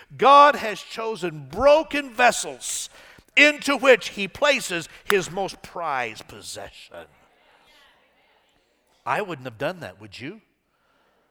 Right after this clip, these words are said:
Take a broken vessel and take the most precious thing I have to offer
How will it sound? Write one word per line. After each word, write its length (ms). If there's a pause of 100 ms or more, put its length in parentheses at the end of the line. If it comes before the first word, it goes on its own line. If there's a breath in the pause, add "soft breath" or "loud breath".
(200)
Take 180
a 80
broken 460
vessel 420 (840)
and 120
take 180
the 80
most 240
precious 720
thing 380
I 240
have 260
to 120
offer 500